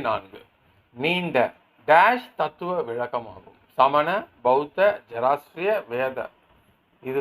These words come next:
வந்து பௌத்த மத தத்துவமாகும். திக நிகையா. மிக முக்கியமான கேள்வி, டேஷ்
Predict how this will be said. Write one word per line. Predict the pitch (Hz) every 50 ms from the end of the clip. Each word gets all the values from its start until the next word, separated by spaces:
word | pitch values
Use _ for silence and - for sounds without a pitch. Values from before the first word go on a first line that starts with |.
| 135
வந்து | 131 131 131 180 220 339 - _ _ _ _ 117 120
பௌத்த | 131 156 190 - - 185 165 147
மத | 131 127 160 196 170 - _ _
தத்துவமாகும். | - 120 - _ - - - - - - 95 95 95 - 113 110 104 - _ _ _ -
திக | 123 139 135 135 175 196 - - - _ _ 117
நிகையா. | 113 107 - 98 90 92 92 - _ _ _ _ _ _ _ _ _ _ _ _ _ _ _ _ _ _ _ _ _ _ _ _ _ _ _ _ _ _ _ _ _ _ _ _ _ _ _ _ _ _ _ _ _ _ _ _ _ _ _ _ _
மிக | 127 127 135 143 139 - -
முக்கியமான | 135 - - 143 139 139 143 143 139 139
கேள்வி, | - 135 131 127 156 202 240 - _ _ _ _ _ _ _ _ _ -
டேஷ் | 123 117 160 170 190 214 247 254 - -